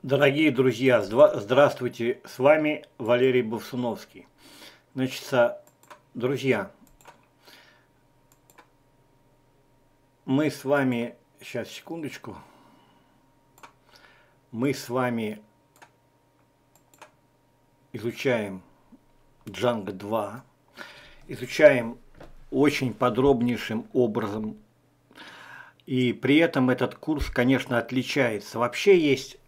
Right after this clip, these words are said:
две причины, почему важно быть в школе.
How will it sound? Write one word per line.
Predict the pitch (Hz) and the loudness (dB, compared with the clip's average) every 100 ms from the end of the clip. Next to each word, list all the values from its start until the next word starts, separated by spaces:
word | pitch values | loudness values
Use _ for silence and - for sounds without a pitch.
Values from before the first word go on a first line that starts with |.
| _ - | _ -12
две | 98 120 131 160 117 | -10 -6 0 2 2
причины, | - 117 127 - 170 190 147 107 - - _ _ _ _ - | -2 -6 -6 -2 2 4 2 -2 -6 -18 _ _ _ _ -6
почему | 120 139 135 160 113 | -2 2 2 2 4
важно | 127 131 120 113 | 4 4 0 -6
быть | 101 123 - - | -4 -6 -8 -16
в | - | -14
школе. | - 127 107 - | -6 -2 -2 -4